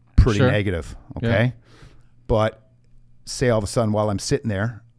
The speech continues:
Speaker 1: I have waiting for C A A.
Speaker 2: Yeah.
Speaker 1: I have time to go on my phone and do some more follow-up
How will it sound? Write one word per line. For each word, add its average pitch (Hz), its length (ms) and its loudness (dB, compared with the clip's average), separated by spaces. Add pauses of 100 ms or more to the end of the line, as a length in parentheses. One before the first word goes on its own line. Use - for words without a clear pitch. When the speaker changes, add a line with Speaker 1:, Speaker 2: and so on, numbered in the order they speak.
(160)
Speaker 1:
I 95 100 -6
have 101 260 -4 (140)
waiting 101 280 -4
for 104 360 2
C 123 200 -2
A 110 160 2 (140)
A. 120 80 -2 (160)
Speaker 2:
Yeah. 117 140 0 (180)
Speaker 1:
I 117 80 -4
have 120 100 -4
time 123 220 2
to 104 160 0 (240)
go 123 140 6
on 117 100 4
my 117 80 4
phone 135 380 4 (360)
and 104 140 -4
do 120 100 0
some 117 160 2
more 117 120 4
follow-up 120 600 2